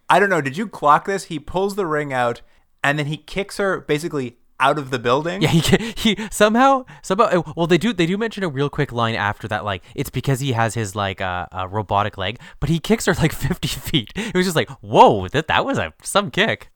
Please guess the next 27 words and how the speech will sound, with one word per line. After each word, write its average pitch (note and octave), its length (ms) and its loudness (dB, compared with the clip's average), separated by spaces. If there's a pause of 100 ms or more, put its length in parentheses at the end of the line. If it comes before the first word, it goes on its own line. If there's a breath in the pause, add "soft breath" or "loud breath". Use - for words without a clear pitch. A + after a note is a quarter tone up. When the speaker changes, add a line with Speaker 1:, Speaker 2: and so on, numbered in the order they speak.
Speaker 1:
I D3 120 8
really F#3 320 6
liked C#3 280 4
it C3 40 -6
'cause - 100 -4
I'm B2+ 120 2
like, A#2 200 -4
"Whoa, D3+ 220 8
that C3+ 100 6
was C#3+ 100 2
a C3 60 2
hell C3+ 120 4
of B2 60 -2
a A#2+ 60 -2
kick." C3 340 -2
And B2+ 140 -2
then B2+ 180 2
after B2+ 280 0
he B2+ 40 -4
does B2+ 140 2
it, B2 40 -2
he's A2+ 140 -4
like, A2 200 -2 (420 soft breath)
or B2 120 4
Dorian B2 460 6
says, A#2 140 -2
like, A2+ 160 0